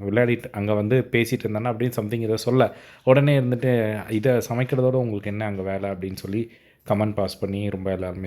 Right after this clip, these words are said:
சிரிச்சிட்டு இருந்ததை வந்து பார்க்க முடிஞ்சுது. அதுக்கப்புறமா அந்த சின்ன பையன்கிட்ட வந்து கேட்டுட்டு இருந்தாங்க, இந்த மாதிரி, "உனக்கு என்ன ஆகணும்னு ஆசை?" அப்படின்னு சொல்லி, "எனக்கு வந்து ரெஸ்டாரண்ட் ஸ்டார்ட் பண்ணணும் அப்படின்னு ஆசை" அப்படிங்கிற மாதிரி சொல்லிட்டு இருந்தபோது வந்து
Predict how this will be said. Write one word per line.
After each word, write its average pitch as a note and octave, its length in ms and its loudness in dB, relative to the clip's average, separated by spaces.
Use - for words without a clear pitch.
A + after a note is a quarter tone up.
சிரிச்சிட்டு F#2+ 260 -2
இருந்ததை F2+ 300 -4
வந்து F2 160 -8
பார்க்க F2 300 -8
முடிஞ்சுது. F2+ 440 -2
அதுக்கப்புறமா D3 500 4
அந்த C3 200 2
சின்ன B2 200 0
பையன்கிட்ட A2 400 0
வந்து G#2+ 160 -4
கேட்டுட்டு G2+ 240 0
இருந்தாங்க, G2 220 -4
இந்த F#2+ 120 -6
மாதிரி, G2 500 -4
"உனக்கு G2+ 300 -6
என்ன G#2 280 -2
ஆகணும்னு G2 320 -2
ஆசை?" F#2 260 -6
அப்படின்னு F2+ 200 -4
சொல்லி, G2 260 -4
"எனக்கு D#3 280 0
வந்து B2 280 0
ரெஸ்டாரண்ட் A2 520 0
ஸ்டார்ட் - 420 -4
பண்ணணும் F#2+ 380 -2
அப்படின்னு F#2 260 -6
ஆசை" F2+ 280 -10
அப்படிங்கிற F2+ 200 -6
மாதிரி F2+ 240 -6
சொல்லிட்டு F#2 400 -6
இருந்தபோது F#2 320 -6
வந்து G#2+ 320 0